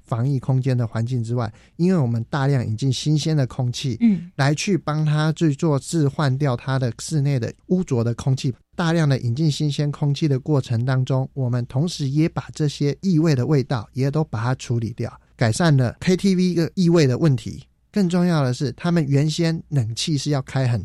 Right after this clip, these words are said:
Speaker 1: 低的，室内的C O two浓度很高。
Speaker 2: 嗯。
Speaker 1: 它的包厢就像我们现在的录音室一样，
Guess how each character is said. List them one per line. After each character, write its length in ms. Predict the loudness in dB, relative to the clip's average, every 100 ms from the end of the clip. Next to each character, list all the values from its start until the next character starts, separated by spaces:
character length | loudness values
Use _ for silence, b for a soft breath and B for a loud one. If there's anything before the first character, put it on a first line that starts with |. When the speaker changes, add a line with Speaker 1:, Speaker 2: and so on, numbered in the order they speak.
| -4
Speaker 1:
低 180 | -2 -2
的， 180 | -4 -8 _ _
室 400 | -8 -2 2 2
内 160 | 4 2
的 80 |
C 320 | 0 -2 0 0
O 140 | 0
two 200 | -2 -2
浓 220 | -2 -4
度 140 | -4 -4
很 120 | -6 -10
高。 300 | -12 -12 -12
Speaker 2:
嗯。 320 | 0 2 2 0 -10 _ -4
Speaker 1:
它 240 | 0 2
的 160 | 2 0
包 260 | 2 2
厢 180 | 2 2
就 160 | 2 0
像 220 | 0 0
我 40 |
们 120 | 0
现 220 | -2 -2 -2
在 120 | 0
的 120 | 0
录 200 | 2 4
音 140 | 4
室 240 | 2 -2 -4
一 100 | -4
样， 140 | -6